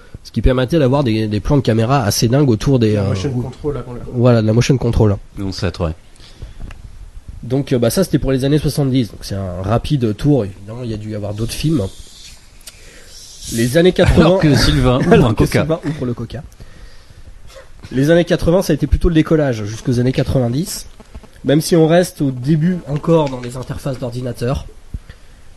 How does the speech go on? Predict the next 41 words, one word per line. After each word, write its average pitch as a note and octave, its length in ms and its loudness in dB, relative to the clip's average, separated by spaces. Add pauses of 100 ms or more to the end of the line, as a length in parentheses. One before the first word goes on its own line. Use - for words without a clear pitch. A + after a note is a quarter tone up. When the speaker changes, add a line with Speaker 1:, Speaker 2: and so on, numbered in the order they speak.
(120)
Speaker 1:
Donc, C#3 200 2
on, C#3 80 4
par C3+ 140 0
contre, G3+ 220 2
on C#3+ 80 2
a C#3 60 6
le C#3 40 2
droit, D3 220 4
euh, B2 340 4 (160)
toujours F#3 260 0
avec D#3 140 2
Michael D#3 280 2
Crichton, D3 500 0 (340)
qui, A#2+ 300 0
euh, G#2 200 0
même A2 280 -4
si - 120 -8
c'est A2+ 160 -8
peut-être - 180 -8
pas C#3+ 100 0
un B2+ 80 2
grand B2 180 0
réalisateur, B2+ 680 0
euh, A2 60 -2 (760)
au A#2 80 0
moins D3+ 180 6
<laughs> C3+ 40 6
fait - 120 8
le D3+ 60 2
mérite D#3 320 0
d'essayer, C#3 480 4 (760)
euh, C3+ 100 4
dans C#3+ 140 4
Looker, F3 360 4 (420)
qui - 120 -6
Speaker 3:
Et C#3 40 0
Speaker 1:
a C3+ 60 0
réalisé D#3 320 6
Speaker 3:
oui, A#3+ 60 6
Speaker 1:
le E3 120 4
Speaker 3:
c'est, - 60 6